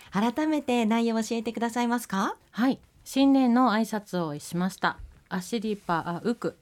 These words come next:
Speaker 2: は、オンカムイアンナ。アシリパが新年。ア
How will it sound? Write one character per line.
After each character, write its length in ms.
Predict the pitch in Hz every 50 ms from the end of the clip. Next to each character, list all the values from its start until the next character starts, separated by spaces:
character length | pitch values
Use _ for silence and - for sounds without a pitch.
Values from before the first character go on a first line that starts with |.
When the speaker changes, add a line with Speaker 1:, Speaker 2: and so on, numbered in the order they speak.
| _ _
Speaker 2:
は、 220 | - 202 226 - - - - - - - _ -
オ 100 | - 220
ン 180 | 240 233 214 202
カ 180 | - 190 175
ム 180 | 165 160 156 165
イ 160 | 202 226 - _
ア 140 | - 175 170
ン 220 | 165 160 160 160
ナ。 200 | 165 202 214 - - - _ - - - - - - - - - _ -
ア 80 | 196
シ 140 | 196 - 247
リ 100 | 233 247
パ 240 | - - - 208 202
が 200 | 233 285 170 - _ _ -
新 420 | - - - 185 180 170 165 160
年。 260 | 156 147 143 127 113 _ _ _ _ _ _ _ _ _ _ _ _ _ _ _
ア 260 | - 254 254 247 -